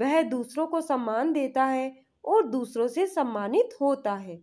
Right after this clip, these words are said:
उसे अपने व्यवहार पर पूर्ण नियंत्रण रहता है। वह कभी कानून का उल्लंघन नहीं करता, वह कभी किसी को दुख नहीं देता।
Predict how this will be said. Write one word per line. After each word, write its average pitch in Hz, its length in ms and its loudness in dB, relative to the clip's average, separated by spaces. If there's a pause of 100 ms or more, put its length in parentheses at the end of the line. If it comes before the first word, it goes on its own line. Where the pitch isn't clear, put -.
(400)
उसे 415 260 2
अपने 262 380 2
व्यवहार 240 600 2
पर 254 120 0
पूर्ण 415 380 2
नियंत्रण 277 560 0
रहता 220 340 -2
है। 185 240 -12 (540)
वह 247 240 0
कभी 277 380 6
कानून 247 460 0
का 294 140 4
उल्लंघन 247 520 2
नहीं 247 340 0
करता, 254 480 2 (380)
वह 262 200 2
कभी 277 380 4
किसी 226 340 -4
को 339 200 -2
दुख 294 360 -2
नहीं 262 300 2
देता। 180 520 -6